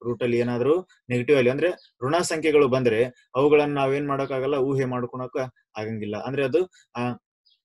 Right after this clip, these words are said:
ಊಹೆ ಮಾಡಲು ಸಾಧ್ಯವಾಗದಂತ ಸಂಖ್ಯೆಗಳು. ಆದ್ರಿಂದ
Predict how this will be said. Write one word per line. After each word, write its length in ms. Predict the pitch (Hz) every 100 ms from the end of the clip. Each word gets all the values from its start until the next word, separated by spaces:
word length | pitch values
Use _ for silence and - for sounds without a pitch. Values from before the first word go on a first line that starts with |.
| _ _ _ -
ಊಹೆ 220 | 151 165
ಮಾಡಲು 300 | 165 156 165
ಸಾಧ್ಯವಾಗದಂತ 1080 | 160 123 139 170 156 151 139 151 151 147 139
ಸಂಖ್ಯೆಗಳು. 640 | 170 165 139 127 113 98 - 123
ಆದ್ರಿಂದ 360 | 139 131 107